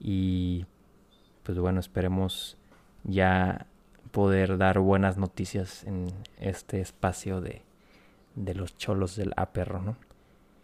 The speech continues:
Pues igual, muchas gracias otra vez, Gondi, por, eh, acompañarnos. Igual, Chupi, aquí estamos como siempre. Eh, esperemos les haya gustado este episodio. Este,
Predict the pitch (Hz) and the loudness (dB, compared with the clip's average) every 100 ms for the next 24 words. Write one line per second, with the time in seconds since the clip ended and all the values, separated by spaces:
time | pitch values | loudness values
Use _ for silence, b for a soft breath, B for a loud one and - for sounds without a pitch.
0 | b _ _ _ _ _ _ - 98 92 | b _ _ _ _ _ _ -6 -4 -2
1 | 104 98 101 104 107 107 - 113 104 - | 0 6 8 8 8 4 2 0 0 -4
2 | 117 113 107 104 104 110 107 107 - 101 | -8 -4 0 2 0 -2 -2 -2 -2 -2
3 | 98 101 104 95 95 95 95 101 95 92 | -2 -4 -6 -4 -4 -4 -4 -2 0 2
4 | 104 131 147 143 139 - 101 98 101 - | 4 2 2 0 -2 -8 -4 -2 -2 -2
5 | 110 - 107 110 - b b b b _ | -8 -4 -4 -4 -8 b b b b _
6 | - 101 - 98 - 107 107 110 - 98 | -12 -10 -6 -8 -2 0 2 0 -2 -6
7 | 92 127 135 135 139 139 - - - 107 | -2 0 0 2 0 0 -2 -10 -8 -2
8 | 98 95 95 92 92 90 90 - - 92 | 0 2 2 2 0 0 -4 -6 -6 -2
9 | 95 95 95 - - - 98 101 107 104 | 0 0 -2 -8 -16 -10 -2 4 6 6
10 | - 113 - - 110 143 143 139 139 139 | 8 6 6 0 2 4 4 4 4 2
11 | - 95 - 101 95 | 0 -4 -6 -4 -2